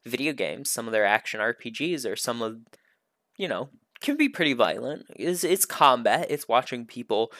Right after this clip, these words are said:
fight each other with the intent to kill one another. And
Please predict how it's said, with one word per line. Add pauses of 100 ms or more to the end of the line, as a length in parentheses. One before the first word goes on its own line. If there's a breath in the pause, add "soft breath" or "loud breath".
(160 loud breath)
fight
each
other
with
the
intent
to
kill
one
another. (800 loud breath)
And